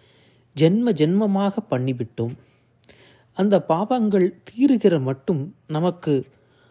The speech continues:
ஆத்மானுபவம் என்கிற பேரானந்தம் சித்திக்காது. கர்மாக்களுக்கெல்லாம் பலன் தருகிற பல,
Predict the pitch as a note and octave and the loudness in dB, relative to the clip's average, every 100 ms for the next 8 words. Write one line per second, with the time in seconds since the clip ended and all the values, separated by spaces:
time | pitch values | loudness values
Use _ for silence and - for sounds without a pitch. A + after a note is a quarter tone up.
0 | _ _ _ _ _ _ _ _ C3 D3+ | _ _ _ _ _ _ _ _ -6 -6
1 | F#3+ _ G#3 G3+ G#3 F#3+ E3 C#3 D#3 - | -6 _ 0 2 2 2 2 0 -6 -6
2 | D3+ C#3 C3 B2+ C3+ _ - F#3 A#3 G3+ | -4 -2 -2 -2 -6 _ 0 2 4 0
3 | D#3 C#3 B2+ C3 - _ _ - - A3 | -2 -4 -4 -6 -8 _ _ -18 -6 -6
4 | G#3 G#3 - A2+ G2+ - - _ _ _ | -4 -6 -4 -6 -6 -12 -16 _ _ _
5 | _ _ _ _ _ _ _ - C3 D3 | _ _ _ _ _ _ _ -4 -2 0
6 | D#3+ D#3+ - D#3+ D#3 - E3 D#3 D#3+ D#3+ | -2 -2 2 2 0 -2 -2 0 0 0
7 | G3 C#4 _ _ _ _ _ _ _ _ | -2 -6 _ _ _ _ _ _ _ _
8 | - C#3 G#3 A#3 G3 E3+ C#3 C3 B2+ - | -4 0 0 2 2 2 2 -2 -4 -10
9 | _ _ _ _ _ _ _ _ _ _ | _ _ _ _ _ _ _ _ _ _
10 | _ _ _ - D3 | _ _ _ -6 2